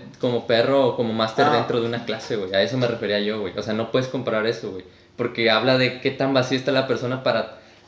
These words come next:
Speaker 1: para tener el reconocimiento de alguien más y po-, y ahora sí poder decir, "Yo valgo esto, güey". O sea, desde el momento en el que estás estudiando deberías tú de reconocer tu propio esfuerzo, güey, y decir,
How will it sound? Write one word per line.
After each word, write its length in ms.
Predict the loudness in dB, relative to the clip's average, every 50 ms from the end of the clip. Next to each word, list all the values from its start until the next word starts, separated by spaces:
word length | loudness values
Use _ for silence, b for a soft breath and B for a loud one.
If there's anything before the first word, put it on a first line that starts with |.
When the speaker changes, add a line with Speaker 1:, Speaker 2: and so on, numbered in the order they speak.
| B 0
Speaker 1:
para 460 | 2 4 4 4 4 2 0 0 0
tener 220 | 0 0 2 2 2
el 60 | 2
reconocimiento 1040 | 2 0 0 0 0 0 0 -2 -2 -2 0 0 0 0 -2 -2 -2 -4 -4 -4 B B B B B B B B B B
de 220 | -6 2 4 4 4
alguien 300 | 4 4 2 0 0 2
más 240 | 2 0 0 -2 -4
y 20 |
po-, 180 | -6 -6 -6 -4 0
y 100 | 4 6
ahora 240 | 6 6 6 4 2
sí 120 | 0 -4
poder 280 | -2 0 4 4 4 4
decir, 320 | 2 0 0 0 0 -2 -2 -6 -18 -20 -20 -20 -12 -2
"Yo 180 | 4 6 6 6
valgo 300 | 6 4 4 4 2 0 -2
esto, 300 | -2 -4 -8 -8 -8 -8
güey". 120 | -10 -12 -16 -20 -20 _ _ _ _ -8
O 80 | -6 -2
sea, 300 | 0 0 0 0 -4 -8
desde 300 | 0 4 4 4 6 4
el 100 | 2 2
momento 460 | 2 -2 -2 -2 -2 -4 -4 -2 0 0
en 80 | 0
el 100 | 0 -2
que 80 | -2 -4
estás 180 | -4 -4 -4 -4
estudiando 460 | -4 0 0 2 2 2 2 2 2
deberías 440 | 4 4 4 4 4 2 0 -2 -4
tú 160 | -2 -2 0
de 100 | 0 0
reconocer 460 | 0 -2 -2 -2 -4 -4 -2 -4 -6 -6
tu 140 | -6 -10 -6
propio 260 | -6 -6 -4 -4 -6
esfuerzo, 440 | -4 -2 0 0 0 0 -2 -4 -2
güey, 140 | 0 2 2
y 40 |
decir, 400 | 2 0 0 0 -2 -4 -4 B